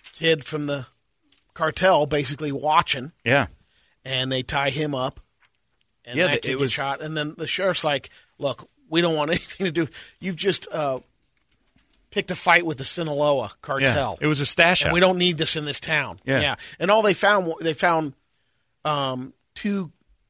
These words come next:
Speaker 1: two kilos or whatever of cocaine and seven thousand in cash.
Speaker 2: Yeah, they didn't have a
Speaker 1: They
Speaker 2: whole
Speaker 1: was,
Speaker 2: lot, but
Speaker 1: they
Speaker 2: he
Speaker 1: were looking for the big payoff. They thought it was at that trailer.
Speaker 2: <laughs> His brother-in-law shot the drug runner for the cartel, which kicked off the entire shootout.
Speaker 1: Yep.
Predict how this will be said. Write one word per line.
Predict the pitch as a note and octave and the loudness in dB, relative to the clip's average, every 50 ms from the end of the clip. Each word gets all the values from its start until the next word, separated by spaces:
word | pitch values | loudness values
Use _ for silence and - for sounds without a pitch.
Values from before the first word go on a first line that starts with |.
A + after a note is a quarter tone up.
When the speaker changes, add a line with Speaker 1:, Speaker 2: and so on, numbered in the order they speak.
| _ _ _ _ _ _ _ _ _ _ _ _ - | _ _ _ _ _ _ _ _ _ _ _ _ -12
Speaker 1:
two | - G#3+ | -12 -10
kilos | - - - F#3 F#3 F3 E3+ E3 E3 E3 E3 D3+ C3 | -10 -8 -6 -4 -2 0 2 2 4 2 2 0 -2
or | C#3+ | -2
whatever | D3 D3+ D#3 D3+ C#3 C#3 | 0 0 0 0 0 -2
of | C3 - | -4 -4
cocaine | - E3 D#3 - - E3+ E3+ E3+ F3 E3+ | -4 -4 -2 -2 -2 -2 0 0 -2 -4
and | D3+ C3 - | -6 -6 -6
seven | - E3+ D#3+ D3+ | -4 -2 -2 -2
thousand | C3+ D#3+ D3 D3 B2 C#3 C3+ | 0 0 0 0 -2 -4 -8
in | B2 | -10
cash. | - - C#3+ C#3 C#3 B2 G#2+ | -12 -10 -8 -8 -4 -2 0
Speaker 2:
Yeah, | A2 | 0
they | G2+ F2 B2 D3+ | 0 2 2 2
didn't | E3 E3 | 2 2
have | C#3+ E3 F#3 | 0 0 0
a | D#3 | 2
Speaker 1:
They | - | 4
Speaker 2:
whole | - | 4
Speaker 1:
was, | - G#2 | 6 6
Speaker 2:
lot, | G#2+ G2 D2 - _ _ _ _ _ - | 6 4 2 -2 _ _ _ _ _ 0
but | A2 | 4
Speaker 1:
they | A2+ | 4
Speaker 2:
he | F#3 F#3 | 6 6
Speaker 1:
were | F#3 | 6
looking | F3+ E3 - E3 D3+ | 4 4 2 0 -4
for | - E3 | -4 -4
the | D#3 C#3 | -4 -4
big | B2 D#3+ D#3+ D#3 - | -2 -2 -2 -2 -2
payoff. | - D#3 C#3+ C3 A#2+ A#2 - | -2 0 0 0 0 -2 -4
They | D#3 C#3+ | -4 -6
thought | - - D#3+ D#3 D#3 | -2 0 2 2 2
it | D3 | 2
was | C#3+ B2+ B2 | 0 -2 -4
at | C#3 C#3+ | -2 -2
that | C#3+ C3+ C3 - | -2 -2 -2 -4
trailer. | - - C3 C3+ C#3 A#2+ A2+ A#2+ - | -6 -6 -6 -6 -6 -6 -8 -6 -2
Speaker 2:
<laughs> | |
His | - B2 F2+ | -2 -2 -2
brother-in-law | - - E3 D#3 D3+ E3 D3 C#3+ C3+ B2+ | 2 2 4 4 4 4 2 4 2 2
shot | A#2+ - - C3 B2 B2 - | 2 2 4 4 4 4 2
the | A#2+ | -2
drug | G2+ F#2 A#2 B2 A#2 G#2+ | -2 0 2 2 2 2
runner | G#2 F#2+ F#2 F2 | 0 0 0 0
for | E2 - - | -2 -4 -6
the | F2+ E2+ | -8 -8
cartel, | - - G2+ F#2 F2 - - G2 E2 | -4 -2 -2 -2 -2 0 -2 -2 -2
which | D#2+ D#2 - - | -4 -6 -6 -4
kicked | - A#2+ A2 - - | -2 -2 0 2 2
off | G2 F2+ E2 - | 0 0 0 -2
the | - E2+ | -2 -4
entire | E2 D#2+ - - G2+ G2 G2 F2+ | -4 -4 -4 -4 -2 -2 -2 0
shootout. | - - - F#2+ E2+ D#2 D#2 D2+ - | 0 -2 -2 -2 -6 -8 -10 -14 -10
Speaker 1:
Yep. | C3 C#3 C#3+ C#3+ | -4 -2 -2 -2